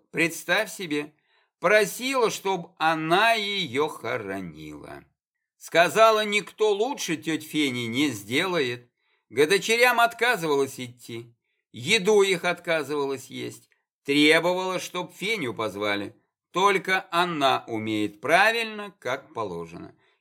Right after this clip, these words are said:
И готовит вкусно только она. И в доме порядок навести только она умеет, Феня. Вот такая вот история вышла.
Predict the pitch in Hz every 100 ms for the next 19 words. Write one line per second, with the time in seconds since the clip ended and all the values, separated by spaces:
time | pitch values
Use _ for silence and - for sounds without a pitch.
0 | - 165 208 180 180 180 220 233 165 -
1 | - 139 117 - 104 92 135 185 165 -
2 | - 107 92 98 117 - _ _ _ _
3 | 180 208 196 175 208 247 233 185 202 185
4 | 156 135 135 135 127 127 - 117 117 139
5 | 165 - 135 - - 110 104 120 135 -
6 | 95 90 90 80 - - - 120 143 139
7 | 87 - _ _ _ _ _ - 110 170
8 | 269 269 262 254 233 226 226 220 220 190
9 | - 170 160 139 104 - -